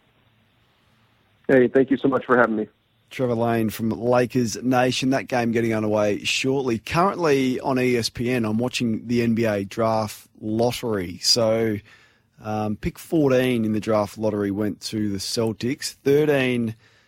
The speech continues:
Speaker 2: um, went to Zion Williamson's team, the Pelicans. The Kings got pick twelve, the Spurs eleven, and the Suns pick ten. So, fascinating how they do it over there. Uh, will our draft look similar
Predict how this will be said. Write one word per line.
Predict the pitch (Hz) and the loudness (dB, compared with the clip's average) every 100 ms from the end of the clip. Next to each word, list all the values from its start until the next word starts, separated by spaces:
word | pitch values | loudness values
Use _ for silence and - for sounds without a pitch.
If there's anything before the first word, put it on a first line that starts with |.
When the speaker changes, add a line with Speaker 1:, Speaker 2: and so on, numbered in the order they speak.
| _ _ _ - | _ _ _ -10
Speaker 2:
um, | 107 107 107 107 | -6 -2 -2 -2
went | 107 113 | -2 -4
to | - 110 | -4 -6
Zion | 107 110 107 104 | -2 0 0 0
Williamson's | 110 113 107 - 110 104 - | 0 0 -2 -4 -6 -6 -8
team, | - 113 107 | -6 -2 -2
the | 98 | -4
Pelicans. | - 131 127 123 - 120 104 | -4 -2 0 -2 -2 -4 -4
The | 104 | -6
Kings | - 135 123 | -2 -2 -2
got | - - | -6 -8
pick | - 104 | -8 -12
twelve, | - 117 113 92 | -6 -2 -2 -2
the | |
Spurs | 95 - 127 131 156 131 | -6 -4 0 2 2 0
eleven, | 110 117 120 113 107 | 0 0 0 0 -2
and | - 110 | -4 -4
the | 101 | -2
Suns | - 123 117 107 | -2 0 -2 -4
pick | - - _ | -10 -14 _
ten. | - 139 123 98 | -10 -4 -4 -4
So, | 95 117 113 107 - - - _ _ | -4 -2 0 -2 -8 -20 -20 _ _
fascinating | _ 143 - 165 123 | _ -18 -10 -4 -2
how | 117 | -2
they | 101 | -2
do | 107 107 | 0 0
it | |
over | 104 90 | 0 -2
there. | 85 92 123 135 | -2 -2 -4 -6
Uh, | 113 104 | -6 -6
will | 117 131 139 | -2 0 2
our | 123 123 113 101 _ _ | 4 2 0 -4 _ _
draft | - 120 113 107 - | -6 -2 -2 -2 -8
look | 113 98 | -12 -4
similar | - - 131 120 98 127 170 | -2 0 0 0 -2 -4 -8